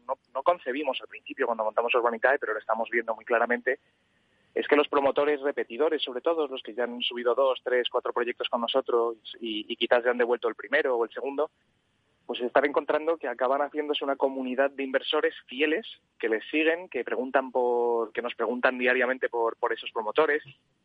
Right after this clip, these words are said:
y que al final, pues, se van labrando ahí una, una base de inversores que, que les acompañarán ahora y, y en el futuro para poder financiar todos los proyectos que suban. O sea que eso es un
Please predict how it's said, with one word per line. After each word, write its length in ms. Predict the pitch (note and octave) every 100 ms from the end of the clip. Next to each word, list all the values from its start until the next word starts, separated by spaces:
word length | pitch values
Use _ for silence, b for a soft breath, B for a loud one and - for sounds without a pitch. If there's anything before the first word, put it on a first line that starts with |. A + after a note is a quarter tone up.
| _ _
y 120 | A#2+
que 100 | A2
al 80 | C3+
final, 280 | - G#2+ A#2
pues, 160 | C#3 -
se 60 |
van 200 | G#2+ A2+
labrando 360 | A2+ A2+ A#2+ A#2
ahí 140 | A#2+
una, 540 | A2+ A#2 A2+ A2+ A2 A2
una 180 | A#2 A2+
base 280 | A#2 -
de 80 | A2+
inversores 500 | A#2 A#2 B2 A#2 C3+
que, 480 | - A#2+ A2 G#2 G2
que 80 | A2+
les 160 | G#2+ A2+
acompañarán 540 | - - G#2+ G2 G#2
ahora 420 | G#2 A2+ C#3 G3+
y, 320 | D#3+ A2 G#2 -
y 40 |
en 80 | G#2+
el 60 | G#2+
futuro 400 | A#2 A#2+ C3 - _ _ _ _
para 140 | - F#2+
poder 180 | A2 G#2
financiar 320 | A2+ A2 A2
todos 140 | G#2+
los 100 | G2+
proyectos 380 | G#2+ G2+ G#2 G2+
que 80 | A#2+
suban. 320 | D3 C3+ F2+
O 60 | -
sea 120 | G#2+
que 80 | G2+
eso 140 | -
es 80 | -
un 360 | A2+ G#2+ G#2